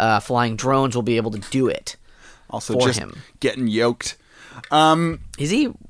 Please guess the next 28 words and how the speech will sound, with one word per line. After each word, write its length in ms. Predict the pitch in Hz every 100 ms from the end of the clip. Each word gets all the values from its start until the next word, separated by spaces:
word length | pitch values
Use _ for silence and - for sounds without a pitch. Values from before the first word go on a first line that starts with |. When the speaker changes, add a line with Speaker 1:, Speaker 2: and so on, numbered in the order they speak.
| -
Speaker 1:
buff? 360 | - 131 302 -
He 100 | 160
looks 240 | 285 -
very 360 | 120 170 170 123
frail 520 | - 123 131 131 110
and 220 | 104 104
weird. 400 | 107 120 104 101 - _ _ _ _ _ -
Speaker 2:
No, 180 | 139 139
he's, 180 | 143 - _ _ _ _ _ _
he's 120 | - 123
muscly. 420 | 123 117 80 - _ _ _ _ - - _ _ _ -
Speaker 1:
M-, 180 | 143 165
Musk 400 | 160 302 - -
is 160 | 117 110
muscly, 580 | 98 - - - - - _ _ _ _ -
isn't 220 | 147 214
he? 200 | 277 - -
Speaker 2:
He's 140 | 202
a, 160 | 185 117
he's 200 | 185 160
a 80 |
thicker 720 | 127 - 139 - 107 98 95 101
man. 320 | 107 82 95 - _ _ _ _
Speaker 1:
He's 200 | - 101
thicker. 420 | - 80 - - - -
Speaker 2:
Anyway, 500 | - 233 214 170 165 -
um, 480 | 190 196 202 202 202 _ _ _ - 85 202 -
I, 260 | 220 359